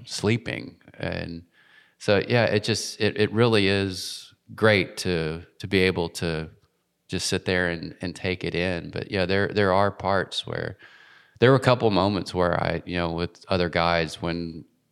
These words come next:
I, I saw us getting caught up into that, and I would tell him, you know, "We gotta go on. Let's get away from this." 'Cause, you know, like, there were, there were four cheetahs that were hunting, and there were probably forty trucks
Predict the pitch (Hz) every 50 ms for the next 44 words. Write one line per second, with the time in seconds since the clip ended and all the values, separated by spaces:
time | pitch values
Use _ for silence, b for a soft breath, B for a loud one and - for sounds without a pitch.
0 | _ - 85 87 87 85 82 - - 92 92 90 87 85 - _ _ _ - _
1 | _ _ _ _ - - - 110 101 92 87 87 - - 110 92 90 82 80 -
2 | - 90 85 85 85 85 - - 92 85 87 85 82 67 69 65 - - - -
3 | _ - 92 85 82 80 82 80 82 78 - - 80 - - 92 87 85 82 82
4 | 82 78 73 76 73 76 80 - b b b b b b - 92 85 76 - -
5 | - - - _ _ _ _ - 101 92 90 85 80 76 71 80 76 73 76 71
6 | - - - - - _ _ - 80 80 - - - - - - - 92 85 82
7 | 78 80 82 80 - - 76 85 78 76 73 - 92 85 78 B B B B B
8 | B B B B B 123 110 92 85 - - 107 104 101 98 92 92 87 87 87
9 | 87 80 - - - 123 113 104 101 98 - - 117 113 110 107 - - - 98
10 | 98 90 60 73 76 - - - 92 80 - 80 80 78 - 95 95 90 73 -
11 | - - b b b b b b b b b b b b b b b _ _ -
12 | 110 107 113 120 120 113 107 101 - 107 98 90 90 85 - - - 110 110 107
13 | 95 - - 104 87 73 - - - - - - -